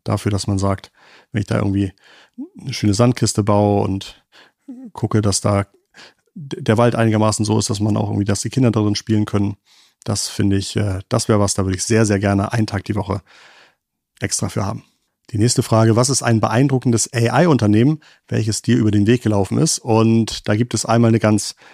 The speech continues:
hands-on Antwort. Ich hatte neulich jemanden bei mir im Podcast, die Folge ist auch irgendwie erst fünf, sechs Folgen her oder sowas. Fonio A I heißen die.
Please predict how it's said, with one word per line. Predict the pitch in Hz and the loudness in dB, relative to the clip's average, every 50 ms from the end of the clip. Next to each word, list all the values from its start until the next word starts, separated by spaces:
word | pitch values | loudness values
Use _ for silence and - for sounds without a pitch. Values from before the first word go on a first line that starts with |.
| _ _ | _ _
hands-on | - - - 117 120 120 117 110 - - 120 139 160 156 | -10 -4 0 2 4 4 4 2 2 2 2 2 4 2
Antwort. | 143 143 143 131 135 135 135 135 - | 2 0 2 2 2 2 2 2 0
Ich | - - | -4 -4
hatte | 113 - 117 113 | -2 0 2 2
neulich | 110 113 113 110 110 - - - - - - - - | 4 4 4 2 0 -2 -8 -14 -20 -20 -20 -18 -4
jemanden | - 131 120 113 113 110 | 0 2 4 4 4 4
bei | 110 107 | 2 2
mir | 107 | 2
im | 107 101 | 2 2
Podcast, | - - 135 - - 120 120 110 - - | 2 0 -2 0 0 0 0 0 0 -4
die | |
Folge | 101 - 113 113 113 107 | 0 2 2 2 2 2
ist | - - | 0 0
auch | 107 104 104 - - - - | 0 0 0 -2 -6 -14 -18
irgendwie | 143 139 120 123 120 110 113 | -16 -16 -12 -8 -6 -6 -4
erst | 110 107 101 - - | -4 -4 -6 -8 -6
fünf, | - - 120 - | -2 -2 -2 0
sechs | - 107 - - | -2 -4 -4 -2
Folgen | - 110 107 104 | 0 0 2 2
her | 107 127 131 | 4 2 2
oder | 123 123 | 2 2
sowas. | 113 117 117 113 107 - | 2 4 4 2 2 0
Fonio | - - - 180 208 214 196 175 127 113 110 | -6 0 2 4 6 6 6 6 6 4 4
A | 120 110 107 107 104 104 | 4 2 0 0 2 2
I | 110 | 2
heißen | 110 110 110 - 120 110 | 2 2 2 0 0 0
die. | 135 180 196 | 2 0 0